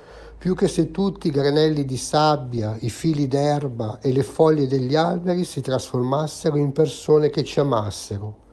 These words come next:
Fate della vostra vita la più bella e meravigliosa avventura,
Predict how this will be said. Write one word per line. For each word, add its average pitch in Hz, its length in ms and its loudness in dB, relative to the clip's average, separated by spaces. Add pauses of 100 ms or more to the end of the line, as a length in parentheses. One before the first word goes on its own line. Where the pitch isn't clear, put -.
(1120)
Fate 135 580 0
della 123 260 2
vostra 131 420 0
vita 165 640 -4 (100)
la 117 160 -4
più 104 160 -4
bella 123 640 -2 (160)
e 139 140 0
meravigliosa 131 680 4
avventura, 170 960 0